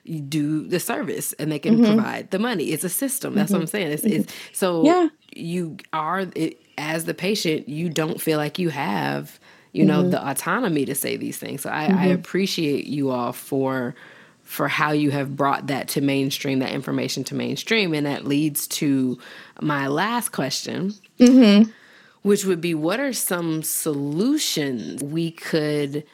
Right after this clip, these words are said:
Speaker 1: I mean, and we can say as clinicians, professionals,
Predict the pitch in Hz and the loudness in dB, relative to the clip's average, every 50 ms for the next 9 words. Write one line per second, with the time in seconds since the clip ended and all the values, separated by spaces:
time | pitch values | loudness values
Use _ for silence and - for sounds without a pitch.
0 | _ - _ _ _ - - 175 170 170 170 165 165 156 156 - - - - - | _ -20 _ _ _ -4 -2 0 2 2 2 2 2 2 0 -2 -4 -8 -6 -6
1 | - 151 160 165 156 160 165 - 165 156 - 160 139 143 147 - - - 151 143 | -4 -2 -2 0 0 0 0 0 -2 0 -2 -2 -2 -2 -4 -4 -4 -4 -2 0
2 | 147 160 151 - - 151 147 147 147 143 147 147 - - - - 147 139 - 143 | 0 0 0 0 -2 0 0 0 0 -2 -2 -4 -8 -8 -8 -8 -6 -4 -4 -4
3 | 139 139 - 147 143 139 139 143 | -4 -4 -2 -2 -2 -2 -2 -4